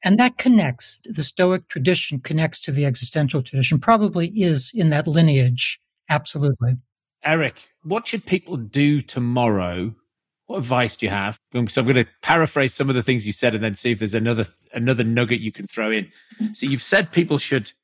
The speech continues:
Speaker 2: have some, think something that they need to solve and then go to sleep.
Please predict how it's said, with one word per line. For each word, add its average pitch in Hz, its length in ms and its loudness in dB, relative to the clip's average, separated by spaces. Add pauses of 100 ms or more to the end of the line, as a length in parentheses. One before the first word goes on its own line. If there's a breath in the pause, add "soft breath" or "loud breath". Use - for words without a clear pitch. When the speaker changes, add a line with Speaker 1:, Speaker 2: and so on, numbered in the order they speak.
(160)
Speaker 2:
have 165 340 -2
some, - 240 -4 (380)
think 196 420 0
something 143 640 0
that 123 160 0
they 123 140 2
need 127 220 0
to 123 60 -6
solve 120 440 0
and 113 100 0
then 113 140 0
go 113 180 2
to 101 140 -6
sleep. 104 420 -2